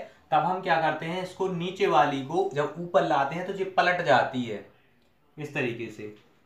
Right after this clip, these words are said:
जैसे टू upon four है, इसके नीचे हमारा थ्री upon टू है, अगर हम इसको ऊपर लाएंगे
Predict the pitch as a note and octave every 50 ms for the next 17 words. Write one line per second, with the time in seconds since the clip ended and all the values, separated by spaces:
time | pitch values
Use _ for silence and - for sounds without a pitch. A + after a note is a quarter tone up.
0 | _ _ B2+ A#2+ C#3 D3 - - E3 E3+ E3 D#3+ E3 E3 E3 D#3+ D#3 - - D3
1 | C#3+ D3+ D#3 E3 F3+ G#3 A3+ G#3+ - _ _ _ _ _ _ _ _ _ _ _
2 | - D3+ D3 - - F#3 F3 F3 F3 F3 - E3+ E3 D#3+ D#3+ D#3+ D#3+ E3 D#3+ D#3+
3 | - D#3+ D3+ D#3+ D#3 D#3 D3 - D#3+ E3 F#3 G#3 G#3 G#3 - - _ _ _ _
4 | - F#3+ F#3+ D#3+ - - - - - - _ _ _ _ _ _ - D3 D#3 F#3+
5 | G3 G#3 G#3 G3+ G3 - - F#3+ F3 G3 G3 - F#3+ F3 D#3 D3+ C3+ C3 B2+ B2
6 | B2 C3 D3 E3+